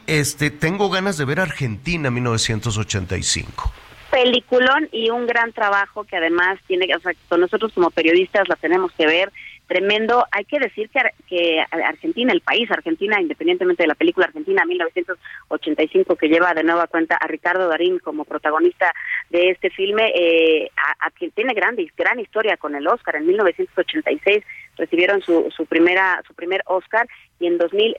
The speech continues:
Speaker 2: dieciocho, diecinueve, si mal no recuerdo, ganan también, dos mil ocho, miento, otra, ahorita te lo voy a, te lo confirmo, eh, ganan también con El secreto de sus ojos, esta película también hermosísima, también con Ricardo Darín al frente,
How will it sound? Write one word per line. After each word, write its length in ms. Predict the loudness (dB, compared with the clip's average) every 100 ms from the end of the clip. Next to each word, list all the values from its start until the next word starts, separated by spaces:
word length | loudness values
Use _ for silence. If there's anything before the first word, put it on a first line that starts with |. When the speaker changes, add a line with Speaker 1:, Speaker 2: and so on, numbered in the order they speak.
| 0
Speaker 2:
dieciocho, 1300 | 0 0 0 0 0 2 4 6 6 6 6 6 4
diecinueve, 420 | 2 0 0 0
si 60 | 0
mal 140 | 0
no 80 | 2
recuerdo, 420 | 0 0 2 2 0 -8 _
ganan 340 | 0 0 2 0
también, 280 | 0 0 0
dos 160 | -2
mil 140 | -2 0
ocho, 240 | 0 -2
miento, 320 | -2 -2 0 -2
otra, 200 | 0 0
ahorita 300 | 2 0 -2
te 100 | 0
lo 60 |
voy 120 | 2
a, 120 | 2 0
te 120 | -4
lo 120 | -4
confirmo, 360 | -4 2 4 4 -2 -10 0
eh, 440 | 4 6 6 4 2 _
ganan 340 | -2 0 2 0
también 280 | 0 0
con 120 | 0 -2
El 100 | -2
secreto 380 | -4 -2 2 0
de 80 |
sus 200 | 0 -2
ojos, 300 | -2 0 0
esta 340 | 0 0 0 0
película 400 | -2 -4 -2 -4
también 300 | 0 0 0
hermosísima, 600 | 0 -2 0 0 2 0
también 300 | 0 0 0
con 140 | -2
Ricardo 420 | -4 -2 0 0 -4 -8 -10 -4
Darín 400 | 0 2 4 2 0
al 180 | -4 -2
frente, 440 | -2 0 0 -2